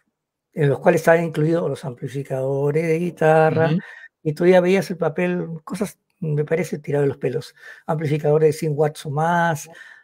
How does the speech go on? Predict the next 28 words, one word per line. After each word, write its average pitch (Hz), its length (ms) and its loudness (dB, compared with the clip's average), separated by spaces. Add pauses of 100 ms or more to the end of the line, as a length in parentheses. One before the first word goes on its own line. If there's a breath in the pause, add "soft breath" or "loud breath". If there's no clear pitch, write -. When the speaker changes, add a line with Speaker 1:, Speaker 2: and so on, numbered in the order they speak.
(120)
Speaker 1:
eh, 131 400 -8
cosas, 151 420 -4
salvo 180 360 4
que 151 120 2
sean 175 320 2 (300 soft breath)
de 143 120 -2
producción 139 400 -2
nacional, 147 480 0 (160)
y 139 140 -6
no 131 60 -4
Speaker 2:
Claro. 143 60 -2
Speaker 1:
existía 131 720 -2
producción 127 360 -6
nacional, 120 360 -8
eso 123 200 -16
acá. - 240 -20 (380 soft breath)
Las 127 180 -8
guitarras 147 400 0
eléctricas 127 960 -4 (460 soft breath)
y 143 340 -10 (100)
todos 170 200 4
los 156 100 0
implementos 151 440 2
que - 120 -4
el 123 100 -2
grupo 156 400 2
de 135 80 0
rock 160 420 -2